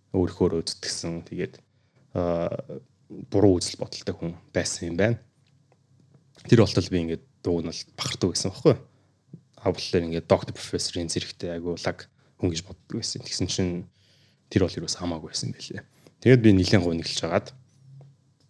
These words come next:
тэгээд сонирхолтой нэг хоёр, гурван цагийн дараа л бараг зүг зүг болчихсон. За, угаасаа ингээд ийм хүн байсан юм байна. Би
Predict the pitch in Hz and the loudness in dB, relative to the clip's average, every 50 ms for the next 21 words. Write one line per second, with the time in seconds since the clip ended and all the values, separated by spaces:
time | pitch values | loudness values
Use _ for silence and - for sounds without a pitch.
0 | _ _ _ _ _ _ - 92 - 95 92 85 - - - - 92 87 85 85 | _ _ _ _ _ _ 0 0 2 0 -2 -2 -4 -2 2 4 4 4 2 -2
1 | - - - - - - 95 85 87 87 87 90 - - 87 85 82 98 131 147 | -6 -10 -14 -10 2 2 4 4 4 0 -2 -2 -4 -4 -4 -2 2 2 2 2
2 | - - - - - - - 90 - - - 123 127 - - - - - - - | 0 -2 -8 -12 -12 -8 -8 -8 -8 -8 -12 -12 -12 -12 -14 -14 -12 -10 -10 -10
3 | - - _ _ _ _ _ _ _ _ _ _ _ _ _ _ _ _ _ _ | -10 -12 _ _ _ _ _ _ _ _ _ _ _ _ _ _ _ _ _ _
4 | _ - - - - - - - - - - 80 - - 92 110 110 - 104 92 | _ -20 -20 -20 -18 -20 -20 -16 -10 -8 -8 -6 0 2 2 2 4 4 2 2
5 | 85 80 82 80 - - 95 92 87 87 85 82 82 - - 85 85 80 80 80 | 2 0 -4 -4 0 2 2 4 4 2 -2 -2 -4 -4 -4 -6 -6 -6 -4 4
6 | 101 113 | 8 10